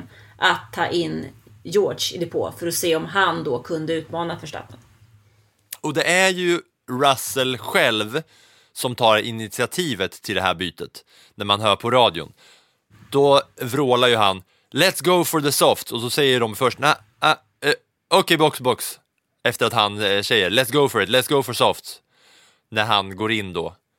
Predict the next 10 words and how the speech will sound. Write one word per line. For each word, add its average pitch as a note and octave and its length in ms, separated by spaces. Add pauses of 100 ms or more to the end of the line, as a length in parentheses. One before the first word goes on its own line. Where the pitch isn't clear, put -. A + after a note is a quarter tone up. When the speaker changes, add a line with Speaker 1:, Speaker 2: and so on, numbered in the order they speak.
(180)
Speaker 2:
eh, E2 440
och - 280
sätter - 200
på G#2 120
de F#2 100
där E2+ 120
mjuka F2 340
däcken. E2 400 (600)
Vilket F3+ 600
gör F#2+ 500